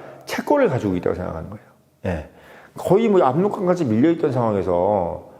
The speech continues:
스탈린이 김정-, 김일성한테 그랬단 말이에요. "그냥 만주에다가, 어? 위성 국가를 하나 만들어라. 내가 거기다 땅을 만들어 줄 테니까. 응? 그 연해주 그쪽에, 그 소련으로 와-, 오라." 이거였어. 김정일한테 소련,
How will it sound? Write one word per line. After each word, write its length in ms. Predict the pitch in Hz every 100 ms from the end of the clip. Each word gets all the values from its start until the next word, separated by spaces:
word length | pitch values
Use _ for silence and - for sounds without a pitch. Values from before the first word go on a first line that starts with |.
| - - _ _ - - _ _ _
스탈린이 680 | - - 220 196 185 170 -
김정-, 300 | - 143 165 139
김일성한테 540 | 147 175 190 170 139
그랬단 300 | 104 101 120
말이에요. 420 | 101 87 87 87
"그냥 340 | 98 120 131 -
만주에다가, 920 | 104 123 156 143 110 123 143 87 - - - - _ _ - - - - - - - -
어? 200 | 113 131
위성 260 | 104 151 131
국가를 300 | - 131 117
하나 100 | 123
만들어라. 460 | 80 104 135 107
내가 160 | 107 92
거기다 200 | 101 104
땅을 220 | 131 135
만들어 260 | 101 90 113
줄 140 | -
테니까. 680 | - 110 101 87 90 98 - - 120
응? 120 | 175 - - - -
그 140 | - 117
연해주 400 | 98 131 131 120
그쪽에, 400 | 95 104 92 104 - -
그 80 | 214
소련으로 420 | - 269 269 240
와-, 220 | 117 101 -
오라." 200 | 139 123
이거였어. 300 | 85 85 -
김정일한테 580 | 113 117 160 147 127 120
소련, 440 | - 247 233